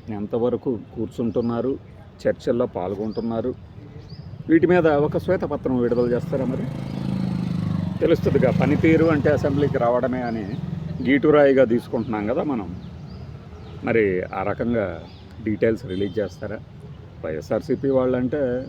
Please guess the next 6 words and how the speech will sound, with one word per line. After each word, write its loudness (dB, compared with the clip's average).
అభివృద్ధి 0
నిరోధకులు, -4
వాళ్ళు 0
ఎటు -4
రారు -6
కదా, -2